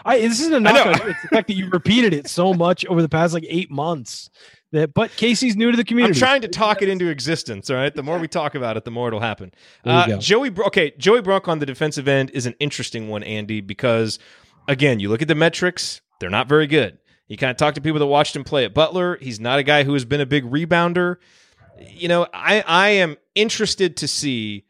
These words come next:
Speaker 2: you know, with more physical development, you know, some more maturity, maybe being more comfortable in his role at Indiana,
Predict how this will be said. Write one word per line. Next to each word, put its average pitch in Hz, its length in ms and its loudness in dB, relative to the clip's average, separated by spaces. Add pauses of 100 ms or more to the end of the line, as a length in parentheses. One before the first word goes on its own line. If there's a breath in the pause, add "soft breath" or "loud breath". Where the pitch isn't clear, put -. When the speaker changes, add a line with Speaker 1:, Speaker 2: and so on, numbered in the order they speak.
(480)
Speaker 2:
you 147 80 -6
know, 127 120 0
with 117 400 -8
more 143 260 4
physical 160 440 -2
development, 143 640 2
you 135 80 -10
know, 120 80 -2
some 120 200 -4
more 139 180 2
maturity, 143 680 2
maybe 123 200 -4
being 131 180 -2
more 135 140 2
comfortable 139 420 -6
in 131 60 -6
his 117 140 -10
role 131 600 0
at 120 80 -2
Indiana, 120 640 0